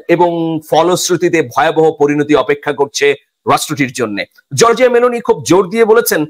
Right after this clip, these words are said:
জি সেভেন এর নেতারা এটা সিদ্ধান্তে উপনীত না হতে পারলেও স্পষ্ট হয়েছে যে এর মধ্য দিয়ে জি সেভেন, যাদের মধ্যে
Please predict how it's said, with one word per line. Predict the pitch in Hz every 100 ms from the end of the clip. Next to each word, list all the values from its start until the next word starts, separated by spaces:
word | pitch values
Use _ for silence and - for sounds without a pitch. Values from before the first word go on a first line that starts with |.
| - _ -
জি | 117 214 180
সেভেন | - 185 220 233
এর | 220 214 _ _ _ _ _ _ _ _
নেতারা | 123 202 262 202 240 - _ _ _ _ _ -
এটা | 190 247 233
সিদ্ধান্তে | 233 233 143 208 233 247
উপনীত | 214 185 226 220
না | 214 202
হতে | 196 220 233 214 - _ _ -
পারলেও | 196 226 202 117 113 _ _ _ _ _ _ _ _ _
স্পষ্ট | - - 220 233 - 254
হয়েছে | 208 220 220 226
যে | 180 170 160 214 _ _ -
এর | 175 185
মধ্য | 196 151 208
দিয়ে | 196 214 208 135
জি | 220 240
সেভেন, | - 190 156 147 107 - _ _ _ -
যাদের | 170 190
মধ্যে | 202 175